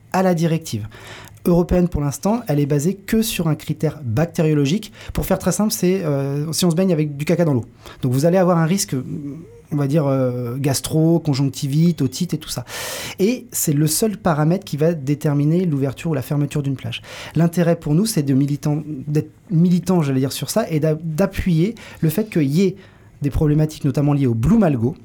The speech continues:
Donc, euh, Ostropsis en fait partie, c'est quand il y a ces blooms que ça peut être dangereux, mais ça peut être aussi sur, euh, je sais que sur vos territoires aussi, notamment sur les lacs, il y a tout ce qui est la problématique des cyanobactéries, qui peut avoir un impact sur, euh, la santé, bah, des animaux, hein, qui se baladent, mais aussi sur la santé des gens.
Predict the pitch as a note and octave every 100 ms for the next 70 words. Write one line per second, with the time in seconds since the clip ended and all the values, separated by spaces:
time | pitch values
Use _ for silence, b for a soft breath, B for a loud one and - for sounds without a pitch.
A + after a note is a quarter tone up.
0 | - C3 - - C#3+ F#3+ D3+ - D3 -
1 | - D3 E3+ E3 - F3+ G3+ - C3 A#2+
2 | C#3 B2 D#3+ D3 A2 G#2+ - F3+ C#3+ A#2+
3 | A#2 E3 B B B D#3 E3+ E3 D#3 D#3
4 | - G3+ - D3 C3+ B2+ B2 A#2+ - B2
5 | C#3 F3+ - C#3 C#3+ D3 C#3+ - C#3 C3
6 | - C#3+ C#3+ C#3+ - B2 B2+ G3 - A#2
7 | D#3 D3 C3+ C#3+ C3 D#3+ A#2+ - - E3+
8 | E3+ D3+ C#3 B2 C#3+ - B B - D#3
9 | - A3+ F#3 F#3+ E3+ D#3 C#3+ E3+ G3 D3+
10 | B B - - - G3 - D3+ C3+ C3
11 | C#3+ - D3+ - C3 A2 A2 A2+ A#2 A#2
12 | A#2+ B2 A3 G#3 - B2 A#2+ F3+ D#3 B2
13 | A#2 - - D#3 D#3+ D#3 F3+ D#3+ C3